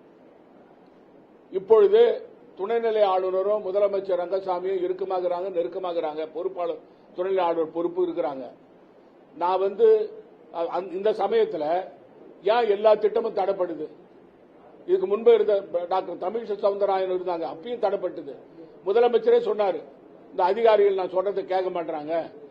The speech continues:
எனக்கு மேல கொஞ்சம் பேர் இருக்கிறாங்க, கீழே கொஞ்சம் பேர் இருக்கிறாங்கன்னு" சொன்னாரு முதலமைச்சர். முதல்ல வந்து நான், நான் சொல்றேன், அவரு ப-, ப-, துணைநிலை ஆளுநர் பொறுப்பு அவருக்கு சொல்றேன் நானு. இந்த உயர்நீதிமன்றத்துல மேல்முறையீட்டுல கொடுத்த தீர்ப்பை அவர் படிச்சு பார்த்துட்டு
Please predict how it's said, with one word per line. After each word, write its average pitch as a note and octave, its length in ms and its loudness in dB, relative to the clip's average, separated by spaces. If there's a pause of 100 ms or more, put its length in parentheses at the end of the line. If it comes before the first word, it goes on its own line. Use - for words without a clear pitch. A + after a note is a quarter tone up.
(260)
எனக்கு F#3 260 -2
மேல A3+ 320 4
கொஞ்சம் G3 240 -2
பேர் G3+ 180 0
இருக்கிறாங்க, F#3+ 280 -2
கீழே A3 260 2
கொஞ்சம் F#3 280 -4
பேர் F#3+ 160 0
இருக்கிறாங்கன்னு" F3+ 400 -4
சொன்னாரு E3 280 -6
முதலமைச்சர். D#3 520 -10 (680)
முதல்ல G#3+ 320 4
வந்து F3+ 560 0 (560)
நான், F3+ 260 -2
நான் F3 200 -4
சொல்றேன், F#3 240 0
அவரு E3 360 -2 (500)
ப-, D#3+ 200 -6
ப-, C#3+ 260 -6 (360)
துணைநிலை G3+ 320 -2
ஆளுநர் E3+ 340 -2
பொறுப்பு E3 280 -4
அவருக்கு D3+ 240 -4
சொல்றேன் D3+ 240 -10
நானு. C#3 300 -12 (840)
இந்த E3 140 0
உயர்நீதிமன்றத்துல F#3 920 2
மேல்முறையீட்டுல F#3 800 0
கொடுத்த D#3 220 -12
தீர்ப்பை A3 400 -2
அவர் F3 140 0
படிச்சு E3 280 -8
பார்த்துட்டு D#3 500 -12